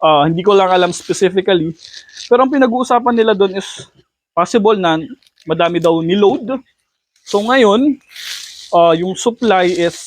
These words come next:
tumaas din. So, hindi ko alam kung hindi na ba mag-match yung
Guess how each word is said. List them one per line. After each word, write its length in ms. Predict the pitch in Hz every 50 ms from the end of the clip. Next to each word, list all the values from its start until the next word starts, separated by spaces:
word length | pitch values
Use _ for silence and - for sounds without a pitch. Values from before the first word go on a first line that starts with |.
| - - - - - - - - _ _ _ _ _ _ _
tumaas 380 | 180 190 185 190 220 - - 208
din. 340 | 180 175 170 196 220 240 240 - - - - - _ _ _ _ _ _ _ _ _
So, 240 | - - - 240 247
hindi 220 | 254 240 269 262
ko 160 | 294 294 262
alam 240 | 262 247 247 254 247
kung 180 | - 254 240 226
hindi 300 | 202 220 208 202 220 226
na 80 | 226
ba 160 | 220 185 202
mag-match 640 | 202 196 190 185 170 185 185 185 - - - - 208
yung 240 | 190 185 180 180